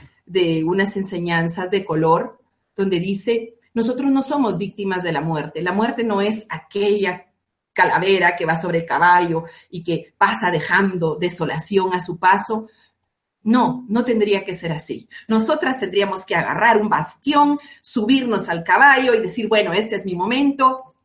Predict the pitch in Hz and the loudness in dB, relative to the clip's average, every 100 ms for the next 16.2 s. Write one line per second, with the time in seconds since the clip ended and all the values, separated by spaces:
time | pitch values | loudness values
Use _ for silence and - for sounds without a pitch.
0 | _ _ _ _ - 262 233 226 240 - | _ _ _ _ 2 6 6 6 4 0
1 | - 269 285 294 285 - - 262 277 262 | 2 2 4 2 0 -6 -2 2 4 4
2 | 226 226 320 415 - 285 269 294 277 247 | 0 2 4 4 2 0 0 -2 -4 -2
3 | 392 392 - 302 233 220 214 440 480 453 | 2 2 0 -2 0 0 4 6 6 6
4 | 440 - - - - 262 208 196 - 294 | 2 -6 -16 -18 -6 -4 -4 -4 2 4
5 | 311 247 214 269 247 208 175 - 247 226 | 4 0 -2 0 0 -4 -10 -6 0 2
6 | 214 185 170 139 147 175 170 147 - 202 | 2 -2 -4 -4 2 2 2 -2 -6 -6
7 | 170 190 220 165 180 180 - - 190 139 | -2 0 0 -2 -4 -8 -8 -4 -4 -4
8 | 139 - 147 160 143 120 135 - 90 _ | -10 -12 -10 -8 -8 -12 -16 -20 -20 _
9 | _ _ _ _ _ _ _ _ 196 170 | _ _ _ _ _ _ _ _ -8 -4
10 | 226 233 233 233 220 160 151 214 170 139 | -4 -4 -2 -2 -2 -4 -2 -2 -4 -6
11 | 170 247 - - - _ _ _ _ 190 | -8 -10 -12 -18 -20 _ _ _ _ -2
12 | 226 226 185 196 196 196 190 - _ - | 2 2 0 -2 -2 -4 -6 -12 _ -4
13 | 196 175 175 160 185 175 180 175 165 - | -2 -2 -2 -2 0 2 2 0 -6 -6
14 | 202 202 170 220 214 202 220 180 165 381 | -4 -2 -2 -2 -2 0 -2 0 0 -2
15 | - 220 170 151 156 127 170 277 480 - | 0 -2 0 0 -2 -2 0 2 2 0
16 | 175 | -6